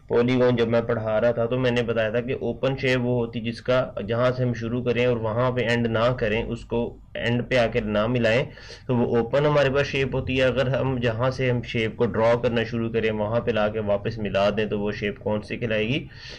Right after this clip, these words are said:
क्लोज शेप कहलाएगी। तो ये ऐसी क्लोज कर्व होती है जिसके सारे के सारे पॉइंट सेम डिस्टेंस होते हैं from a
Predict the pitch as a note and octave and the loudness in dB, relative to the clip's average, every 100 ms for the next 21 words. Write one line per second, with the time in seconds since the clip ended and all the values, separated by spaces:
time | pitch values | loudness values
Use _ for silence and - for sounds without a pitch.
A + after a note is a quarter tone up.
0 | - C3+ C3+ C3+ C3+ B2 A2+ A2+ F2 E2 | -8 2 4 4 2 -2 -2 -4 -4 -4
1 | D#2+ D#2+ - - - - - - - - | -8 -12 -18 -20 -20 -20 -20 -20 -20 -20
2 | - - - - C3+ D3 C3 - - B2+ | -20 -20 -18 -4 2 2 2 -2 -8 -2
3 | B2 C3 C3+ C3 E3 C#3+ C#3 C3+ C#3 C3+ | 0 2 2 0 -4 0 0 2 0 0
4 | C3 B2+ C3+ C3 B2 - C3 C3 C3+ B2+ | 0 0 0 -2 -2 0 0 0 2 2
5 | C3 C3 C3 B2+ A#2+ B2+ B2 A#2 G#2+ G#2+ | 2 0 0 2 4 4 2 2 2 0
6 | - A#2+ B2 C3 A#2+ A2+ B2 A2+ A2+ A2 | -2 -2 0 2 0 -2 -4 -2 -4 -2
7 | A2+ A#2+ A#2+ A2 G#2+ G#2+ A#2 C#3+ | -2 -2 -2 0 0 2 2 0